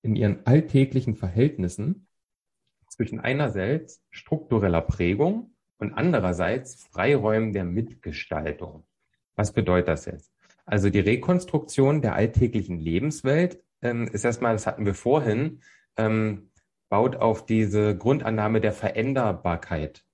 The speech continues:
dieser Lebenswelt auf, also die Perspektive auch auf die eigene Lebenswelt.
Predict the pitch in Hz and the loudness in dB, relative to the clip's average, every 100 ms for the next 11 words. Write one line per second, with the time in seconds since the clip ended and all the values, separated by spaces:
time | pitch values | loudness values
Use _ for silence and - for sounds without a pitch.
0 | _ 95 85 80 85 82 - 78 - - | _ -2 0 0 0 -2 -4 -6 -6 -6
1 | - 95 101 107 - - - 147 131 - | -2 0 0 0 0 -4 -2 0 2 0
2 | 82 - - - - 78 73 76 76 - | -2 -4 -6 -8 -8 -6 -4 -4 -6 -12
3 | - 78 - | -10 -10 -12